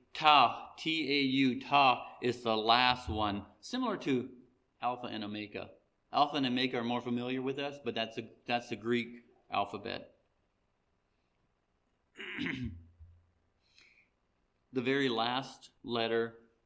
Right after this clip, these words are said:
would in-, would, um, picture the perfection of creation. And if you think about it, creation, Al-, Aleph is creation,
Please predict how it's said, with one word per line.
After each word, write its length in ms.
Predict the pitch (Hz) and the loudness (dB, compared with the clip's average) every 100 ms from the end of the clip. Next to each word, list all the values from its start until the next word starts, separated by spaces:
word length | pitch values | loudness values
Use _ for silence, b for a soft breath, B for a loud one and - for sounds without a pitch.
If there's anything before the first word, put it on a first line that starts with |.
| _ - | _ -10
would 320 | 113 113 110 - | -2 -2 -2 -4
in-, 300 | 123 123 85 | -4 -4 -4
would, 380 | 113 113 110 110 - | -6 -4 -4 -6 -12
um, 360 | 107 101 95 98 _ _ _ _ _ _ _ _ _ _ - _ _ | -10 -8 -8 -12 _ _ _ _ _ _ _ _ _ _ -20 _ _
picture 380 | 143 135 - 127 | -8 -8 -6 -6
the 120 | 110 | -8
perfection 760 | - 117 - 123 113 - 147 | -12 -18 -8 -8 -8 -6 -6
of 100 | 135 | -6
creation. 680 | 139 - 147 147 147 160 160 - _ _ _ _ _ | -8 -6 -4 -4 -4 -6 -6 -12 _ _ _ _ _
And 140 | 123 120 | -4 -4
if 100 | 120 | -4
you 80 | |
think 280 | 117 139 139 | -2 -2 0
about 360 | 143 120 113 113 | -2 0 0 0
it, 240 | 113 - - _ _ _ _ _ _ | -4 -6 -20 _ _ _ _ _ _
creation, 720 | - 139 127 143 - 135 120 - | -6 0 2 0 0 -2 -2 0
Al-, 200 | 123 135 | 4 4
Aleph 380 | - 123 147 135 | 4 2 4 2
is 140 | 127 - | -2 -4
creation, 560 | 131 123 135 139 123 | 0 2 2 0 -2